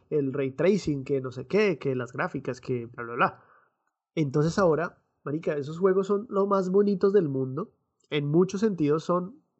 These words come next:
absurdamente de veinte horas, treinta horas, porque, pues, hacer un juego con esas gráficas y que sea de cien horas sería un Red Dead Redemption que sale cada siete horas y coge a sus empleados y los mete en un crunch y los aplasta.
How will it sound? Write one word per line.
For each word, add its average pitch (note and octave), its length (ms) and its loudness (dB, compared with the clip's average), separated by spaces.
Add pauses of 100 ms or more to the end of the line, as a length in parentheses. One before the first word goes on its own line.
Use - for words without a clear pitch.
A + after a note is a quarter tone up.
(400)
absurdamente E3+ 800 0
de F3 160 6
veinte C3+ 380 2
horas, D3+ 380 2
treinta C#3+ 380 -2
horas, D3 220 -2
porque, C#3 320 -6
pues, C3 240 -6
hacer C3 220 -2
un C#3 120 -2
juego D#3 500 0 (500)
con D3 140 -2
esas D3 260 -2
gráficas D3 680 -2 (140)
y C#3 160 -6
que C3 440 -2 (200)
sea C3+ 320 -2
de E3 160 4
cien C#3 280 -2
horas D3+ 280 2
sería C3+ 320 0
un C#3+ 100 -4
Red E3 180 4
Dead D#3+ 160 2
Redemption D#3+ 480 2
que E3 120 -4
sale C#3 180 -4
cada D#3 200 0
siete E3 260 0
horas E3 280 2
y D#3+ 100 -4
coge C#3 260 -6
a C#3 40 -6
sus D3+ 300 -6
empleados C3 640 -2
y D#3+ 40 0
los D3 160 0
mete B2 240 -8
en C#3+ 80 -2
un D#3 140 -2
crunch - 580 -2 (440)
y D3 120 2
los C#3+ 280 0 (300)
aplasta. C#3 840 -2